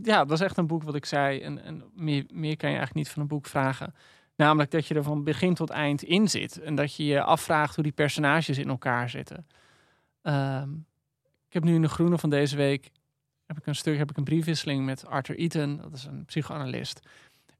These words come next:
daar hebben we het heel erg uitgebreid over, eh, trauma. En eigenlijk over, ehm, hoe trauma een soort geheid plotinstrument is geworden in fictie.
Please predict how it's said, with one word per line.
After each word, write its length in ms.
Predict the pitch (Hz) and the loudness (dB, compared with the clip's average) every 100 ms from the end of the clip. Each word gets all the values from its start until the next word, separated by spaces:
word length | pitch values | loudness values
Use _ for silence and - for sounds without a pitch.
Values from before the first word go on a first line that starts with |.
| 143 | 0
daar 20 | |
hebben 200 | 123 127 | 0 0
we 60 | 139 | 2
het 100 | 135 | 2
heel 80 | 135 | 2
erg 200 | 131 - | 0 -4
uitgebreid 640 | 151 - 147 123 131 - | -6 -6 -4 -2 -2 -4
over, 580 | 160 131 131 139 135 - | -6 -6 -4 -6 -6 -10
eh, 120 | - - - | -10 -10 -6
trauma. 520 | - - - 160 214 - _ _ _ _ _ | 4 6 6 2 -2 -6 _ _ _ _ _
En 200 | - 151 | -2 0
eigenlijk 380 | 147 147 - 151 | 2 0 2 0
over, 340 | 139 139 131 - _ | 2 0 -2 -4 _
ehm, 460 | - 147 - - - - _ | -14 -14 -14 -20 -20 -20 _
hoe 220 | - 175 - | -2 -2 2
trauma 600 | - 151 160 147 135 131 | 6 6 6 4 4 2
een 160 | - 127 | 0 -2
soort 420 | - 131 131 - _ _ _ | -2 -4 -4 -10 _ _ _
geheid 640 | - 143 131 131 135 - _ _ | -2 0 4 2 0 -4 _ _
plotinstrument 840 | - 180 - 147 - 127 120 117 | 4 4 4 -4 -4 -4 -4 -4
is 100 | 156 | -6
geworden 340 | - 127 117 117 | -12 -8 -8 -6
in 100 | 139 | -6
fictie. 440 | - 127 - - | -4 -4 -6 -14